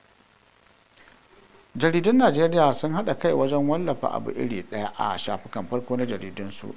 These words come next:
a matsayin nuna adawa a kan wasu ƙudurorin dokoki guda biyu da suke kallon su a matsayin hanyar daƙile 'yancin faɗin albarkacin baki a ƙasar nan. Shafukan sun wallafa hoton yaro da aka zana ƙarafan kurkuku a fuskarsa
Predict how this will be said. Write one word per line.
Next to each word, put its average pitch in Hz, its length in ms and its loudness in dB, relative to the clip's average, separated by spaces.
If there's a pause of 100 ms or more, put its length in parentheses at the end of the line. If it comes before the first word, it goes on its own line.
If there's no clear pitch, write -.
a - 80 -10
matsayin 110 400 -8
nuna 120 260 -4
adawa 113 420 -6
a 107 40 -8
kan 117 200 -10
wasu 101 180 -10
ƙudurorin 123 640 -6
dokoki 120 560 -8
guda 101 320 -8
biyu 92 280 -14 (520)
da - 80 -16
suke - 300 -8
kallon 117 300 -4
su 117 120 -8
a 101 80 -4
matsayin 104 380 -10
hanyar 110 320 -6
daƙile 104 480 -8
'yancin 117 260 -8
faɗin 104 300 -10
albarkacin 98 560 -10
baki 95 320 -8
a 90 80 -8
ƙasar 90 280 -10
nan. 85 260 -10 (1300)
Shafukan 156 480 0
sun 143 180 -2
wallafa 156 360 -2
hoton 107 440 -6
yaro 123 380 -4
da 98 120 -8
aka 107 240 -8
zana 104 440 -8 (560)
ƙarafan 110 480 -4
kurkuku 117 360 -8
a 107 100 -4
fuskarsa - 640 -8